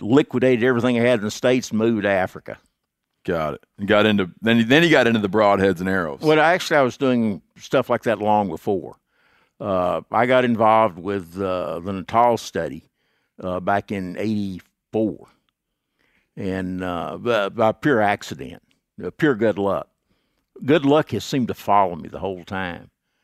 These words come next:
Speaker 1: I was, uh, I had written over trying to see if I could, uh, hunt a rhino with bow and arrow.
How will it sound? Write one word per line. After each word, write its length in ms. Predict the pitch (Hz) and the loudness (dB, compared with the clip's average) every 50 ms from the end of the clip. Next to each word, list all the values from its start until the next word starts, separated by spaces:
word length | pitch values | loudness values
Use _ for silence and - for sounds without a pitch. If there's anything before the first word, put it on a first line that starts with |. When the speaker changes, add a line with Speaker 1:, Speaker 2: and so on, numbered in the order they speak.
| _ _ _ _ _ _ _ _ - | _ _ _ _ _ _ _ _ -10
Speaker 1:
I 160 | 104 101 101 | -4 -2 -2
was, 380 | 104 101 92 90 95 - - 104 | -2 -2 -4 -6 -6 -8 -6 -4
uh, 260 | 95 92 80 80 82 - _ _ _ _ _ _ _ _ _ _ _ - | -4 -4 -4 -6 -8 -14 _ _ _ _ _ _ _ _ _ _ _ -4
I 180 | - 104 117 117 | 0 0 0 2
had 320 | 120 - 156 147 - - _ _ _ _ _ _ | 2 0 0 -2 -4 -12 _ _ _ _ _ _
written 640 | - 95 95 110 123 143 147 - - 78 - - - | -14 -8 -2 0 2 0 0 -2 -6 -14 -14 -10 -8
over 420 | 87 98 101 98 90 95 95 87 - - _ _ _ _ _ _ _ _ | -6 -6 -6 -6 -6 -6 -8 -8 -10 -14 _ _ _ _ _ _ _ _
trying 440 | - - 113 110 123 131 131 127 120 | -10 -4 -2 0 2 2 2 2 0
to 160 | 113 - 107 | -2 -4 -8
see 400 | 90 - - - 135 123 123 120 | -12 -10 -6 -4 -2 0 0 0
if 160 | 113 101 - 110 | 0 -2 -2 -2
I 180 | 101 101 104 | -2 -2 -2
could, 460 | - _ - 107 92 92 87 82 - | -4 _ -8 -6 -6 -6 -8 -8 -10
uh, 260 | 98 92 90 85 87 - _ _ _ _ _ _ _ _ | -8 -8 -8 -8 -10 -12 _ _ _ _ _ _ _ _
hunt 180 | - 135 127 113 | -2 -2 -2 0
a 40 | |
rhino 380 | 98 104 110 120 120 98 80 76 | 0 -2 -2 -2 -2 -4 -6 -8
with 100 | 76 76 | -10 -10
bow 220 | 80 92 95 92 90 | -8 -8 -8 -6 -6
and 60 | 87 | -8
arrow. 300 | 95 107 95 - - | -8 -8 -10 -10 -12